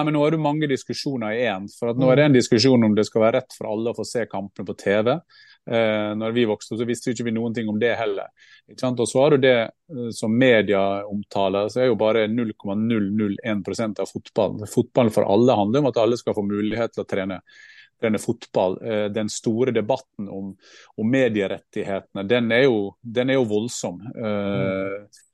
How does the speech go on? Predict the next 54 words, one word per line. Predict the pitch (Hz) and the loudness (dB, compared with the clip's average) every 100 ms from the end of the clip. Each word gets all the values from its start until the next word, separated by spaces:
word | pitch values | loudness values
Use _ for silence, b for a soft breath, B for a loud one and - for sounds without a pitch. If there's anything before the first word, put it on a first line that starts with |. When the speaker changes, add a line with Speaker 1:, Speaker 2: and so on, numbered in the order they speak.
| - | -4
Speaker 2:
Mm. | 107 | 2
Speaker 1:
det | 123 | 6
er | 135 | 8
jo | 131 120 | 8 6
også | 120 - 131 | 4 0 -2
med | 110 | 0
mediesituasjonen | 120 131 107 101 - - 107 - - 143 113 98 - | 2 2 0 -4 -8 -8 -6 -6 -4 -2 -2 -4 -6
å | 104 | -2
gjøre, | 123 117 101 107 | 2 2 2 0
der | 120 | -2
vi | 107 104 104 | -2 -4 -6
i | |
gamle | 107 107 120 | -8 -6 -4
dager | 110 98 98 98 | -2 -2 -2 -4
satt | 127 - | -4 -4
og | 110 | -6
så, | 123 | -6
så | - 127 | -2 -2
på | 107 | -2
mandagsfilmen | 101 98 92 95 - 104 95 98 98 | -2 -2 -2 -6 -4 -4 -4 -4 -2
og | 98 - | -4 0
fredagsdetektiven, | 107 101 95 95 - 101 104 95 101 | 0 2 0 -4 -4 -6 -2 -4 -2
så | - | 0
er | 123 | 0
det | 110 | 2
sånn | 120 | 0
at | 107 | -2
nå | 117 | -4
ser | - 131 | -2 0
jo | 110 | 0
vi | 104 | -2
nesten | 117 - | -6 -8
ingenting | 110 117 107 117 107 b b _ | -6 -6 -6 -6 -8 b b _
live | 127 135 113 117 | 0 2 2 0
lenger. | 120 98 92 | -4 -6 -6
Det | 104 117 | -6 -6
eneste | 117 123 110 | -8 -10 -10
vi | 101 | -4
ser | 127 110 | 0 2
live | 117 107 98 - | 2 0 -2 -2
er | 107 90 - | -2 -2 -4
fotball, | 113 - - 110 87 _ _ _ 107 | -6 -6 -2 -2 -2 _ _ _ -4
rett | 110 | -2
og | 147 | -2
Speaker 2:
Mm. | 95 | -4
Speaker 1:
slett, | 95 - | -4 -4
og, | 110 107 127 | -4 -2 0
og | 107 | 2
noen | 113 117 107 | 2 2 2
andre | 104 117 110 107 104 | 0 0 2 2 0
idretter. | 110 113 - 98 | -2 -2 -4 -4
Det | 123 | 0
er | 127 | 2
jo | 120 | 0